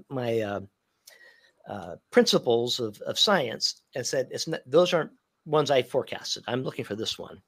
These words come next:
And it came in at six point two. So we just had a quake seven days ago on Hawaii, a five point oh,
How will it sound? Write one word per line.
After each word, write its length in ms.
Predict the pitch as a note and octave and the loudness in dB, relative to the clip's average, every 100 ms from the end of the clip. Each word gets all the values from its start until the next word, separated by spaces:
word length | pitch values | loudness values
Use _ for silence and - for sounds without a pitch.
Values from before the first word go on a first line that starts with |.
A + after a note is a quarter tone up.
| _ _ _ | _ _ _
And 120 | B2+ | -4
it 100 | B2 | -4
came 240 | - A#2+ A2 | -6 -6 -6
in 140 | F#2+ | -6
at 180 | F#2+ - | -10 -6
six 200 | - G2+ | -6 -6
point 220 | - F#2+ | -10 -12
two. 300 | - - - - _ _ - - - - - - _ _ | -10 -12 -12 -16 _ _ -20 -20 -20 -20 -20 -20 _ _
So 240 | - - F3+ | 2 10 12
we 140 | F3 | 10
just 200 | C#4 C#4+ | 6 4
had 180 | - F3+ | 6 6
a 40 | D3 | 4
quake 760 | - - F3 D#3 D3+ - - _ _ _ _ _ _ _ _ - | -2 4 8 8 6 -4 -18 _ _ _ _ _ _ _ _ -6
seven 380 | - A#3 A#3 | 6 8 10
days 280 | G3 C#3 A#2 | 8 6 4
ago 440 | A#2 A#2+ G2+ G#2+ - | 0 0 2 0 -2
on 140 | A#2+ A#2+ | -4 -4
Hawaii, 760 | B2+ B2+ C#3 G#2 - F2 C3+ E3+ _ _ | -2 2 4 4 0 -10 -16 -18 _ _
a 60 | A#2+ | -4
five 360 | - E3 E3+ | 6 6 6
point 260 | - E3 C#3+ | 2 0 0
oh, 200 | A#2 D2+ | -2 -6